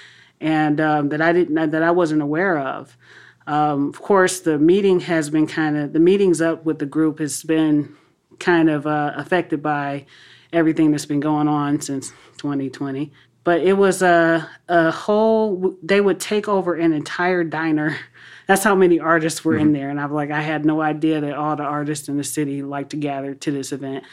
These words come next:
Speaker 1: And he introduced me to that. And, um, just staying connected with my old high school teacher still connected me with more people today.
Speaker 2: Wow.
Speaker 1: So, yeah. <laughs>
Speaker 2: So that,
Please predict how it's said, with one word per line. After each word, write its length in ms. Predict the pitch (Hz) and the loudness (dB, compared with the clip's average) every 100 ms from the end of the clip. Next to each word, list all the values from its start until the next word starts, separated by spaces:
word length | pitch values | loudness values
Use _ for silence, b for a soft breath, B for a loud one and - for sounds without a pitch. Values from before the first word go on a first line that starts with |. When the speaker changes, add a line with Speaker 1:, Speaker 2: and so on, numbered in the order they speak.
| B B B B | B B B B
Speaker 1:
And 200 | 151 151 | -4 -2
he 160 | 185 202 | 2 2
introduced 420 | 202 196 269 - | 0 2 2 4
me 100 | 185 | 2
to 100 | 151 | 2
that. 300 | 143 135 131 _ b b b - | -4 -10 -16 _ b b b -4
And, 440 | 156 156 151 147 | 0 2 2 2
um, 500 | 151 143 139 139 147 _ _ _ _ | 0 0 -2 -4 -6 _ _ _ _
just 200 | 185 - | 0 0
staying 320 | - 196 233 | 2 2 2
connected 400 | - 170 196 185 | 2 2 2 2
with 140 | 160 156 | 0 2
my 160 | 151 | 2
old 380 | 151 180 156 135 - | 2 2 0 -6 -8
high 200 | - 185 | -2 -2
school 300 | 185 170 156 | 0 -4 -4
teacher 520 | - 202 - 147 143 | -2 -4 -2 -4 -6
still 340 | - - 185 185 | -8 -2 0 0
connected 420 | 165 156 156 143 | 0 -2 -2 0
me 120 | 151 | 0
with 120 | 147 | 0
more 180 | 143 147 | -4 -6
people 300 | 143 156 131 | -4 -6 -6
today. 420 | 127 131 131 - - B B B B B B B B | -12 -14 -14 -16 -20 B B B B B B B B
Speaker 2:
Wow. 300 | 117 107 101 - _ | -6 -6 -8 -12 _
Speaker 1:
So, 200 | - 147 | -6 -4
yeah. 280 | 143 - - _ - | -4 -6 -14 _ -14
<laughs> 720 | 151 - - 202 - - - | -14 -14 -2 -2 -2 -12 -14
Speaker 2:
So 260 | - 156 | 0 2
that, 280 | 151 160 180 | 4 2 0